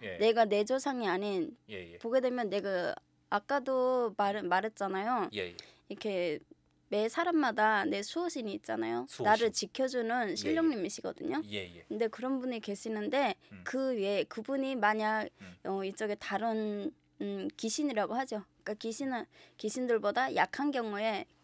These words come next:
Speaker 2: 그게 치고 들어올 수가 있어요.
Speaker 1: 아,
Speaker 2: 그래서
Speaker 1: 귀신보다 약한
Speaker 2: 빙의
Speaker 1: 경우.
Speaker 2: 걸려서 이렇게 하시는
Speaker 1: 아,
Speaker 2: 분들이
Speaker 1: 이
Speaker 2: 많이
Speaker 1: 빙의 또
Speaker 2: 계세요.
Speaker 1: 드라마도 한-, 한때 유행이었었거든요.
Speaker 2: 음, 맞아요, 맞아요.
Speaker 1: 영화도
Speaker 2: 그래,
Speaker 1: 있었고. 어.
Speaker 2: 네, 네. 그래, 내 조상님들 계시면 괜찮은데 또 빙의가 돼가지고 막 이상한 행동을 하거나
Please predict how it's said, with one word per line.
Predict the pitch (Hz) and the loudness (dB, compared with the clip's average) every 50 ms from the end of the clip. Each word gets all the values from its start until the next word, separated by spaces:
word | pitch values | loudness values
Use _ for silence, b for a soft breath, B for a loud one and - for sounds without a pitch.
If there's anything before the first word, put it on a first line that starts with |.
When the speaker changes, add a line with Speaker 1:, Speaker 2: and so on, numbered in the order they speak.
| _ _ _ _ | _ _ _ _
Speaker 2:
그게 | - - 190 202 | -14 -10 -10 -6
치고 | - - - 370 349 392 330 | -4 -2 -2 -2 -2 -4 -6
들어올 | - 226 185 175 - | -4 -4 -6 -6 -6
수가 | - - - - - | -8 -12 -12 -12 -12
있어요. | - - - - - 190 | -12 -12 -12 -12 -8 -4
Speaker 1:
아, | 190 196 214 | -2 -2 0
Speaker 2:
그래서 | 220 240 254 240 269 247 | 4 4 4 4 4 0
Speaker 1:
귀신보다 | 240 - 226 | 2 2 2
약한 | 214 226 | 4 4
Speaker 2:
빙의 | 254 277 294 | 4 2 4
Speaker 1:
경우. | 269 | 4
Speaker 2:
걸려서 | 285 277 269 254 247 233 226 - 277 269 254 | 4 4 4 4 4 2 2 0 0 0 0
이렇게 | 220 214 - - 214 | 0 0 -2 -2 -2
하시는 | 226 247 294 - - 311 294 | -2 -2 -2 -2 0 0 0
Speaker 1:
아, | 208 208 | 0 0
Speaker 2:
분들이 | 208 214 208 196 - | 0 0 0 0 -4
Speaker 1:
이 | - | -4
Speaker 2:
많이 | - - 196 202 208 | -4 -2 0 0 0
Speaker 1:
빙의 | 196 160 185 190 | 0 0 0 0
또 | 190 185 | 0 0
Speaker 2:
계세요. | 180 - | -2 2
Speaker 1:
드라마도 | - 156 180 180 175 156 151 | 4 6 8 8 8 6 4
한-, | 147 160 - - - | 0 -2 -8 -12 -12
한때 | - 202 - 208 160 | -10 -6 -4 -4 -6
유행이었었거든요. | 120 117 - 226 226 220 214 196 185 180 - | -2 0 2 4 4 4 4 2 0 0 2
Speaker 2:
음, | |
맞아요, | - 220 220 220 226 208 196 | 4 4 4 4 2 -2 -2
맞아요. | 175 - - - - - 113 113 - | -2 -4 -6 -6 -6 -6 -8 -6 -4
Speaker 1:
영화도 | 104 101 110 | -4 -2 -2
Speaker 2:
그래, | 240 240 - | -4 -4 -6
Speaker 1:
있었고. | - 95 85 - - 87 82 - _ _ _ _ _ _ | -6 -8 -10 -10 -10 -14 -14 -16 _ _ _ _ _ _
어. | - 180 - - | -12 -8 -2 0
Speaker 2:
네, | 220 226 208 202 196 190 | 0 2 2 2 0 0
네. | 196 208 202 202 196 - 113 - - - 269 | -2 -2 -2 -2 -2 -4 -4 -6 -8 -10 -8
그래, | - - 240 | -4 0 0
내 | 226 190 214 214 220 226 226 | 2 4 4 6 6 6 4
조상님들 | 226 226 226 240 311 320 320 320 311 294 285 285 285 277 | 2 0 -2 0 2 4 4 4 4 2 2 0 -2 -2
계시면 | 269 262 233 233 247 233 233 214 | 0 -2 -2 -2 -2 -4 -4 -4
괜찮은데 | 196 196 202 - 226 208 202 202 202 226 247 226 | -4 -6 -4 -4 -2 -2 -2 -4 -4 -4 -4 -4
또 | 226 - 220 | -4 -6 -10
빙의가 | 214 - - 202 220 233 254 247 247 233 | -8 -6 -4 -4 -2 -2 -2 -2 -4 -4
돼가지고 | 220 214 202 214 220 214 - - 196 202 | -2 -4 -4 -4 -4 -6 -6 -10 -10 -6
막 | - 190 208 - | -6 -6 -6 -6
이상한 | 202 196 - 226 220 220 214 220 214 220 | -8 -6 -4 -4 -4 -4 -4 -6 -6 -6
행동을 | 226 277 294 302 302 320 285 262 240 233 | -4 -2 0 0 0 -2 -2 -4 -4 -4
하거나 | 240 277 285 285 254 247 240 226 220 196 202 | -4 -6 -6 -6 -4 -2 0 0 0 0 -2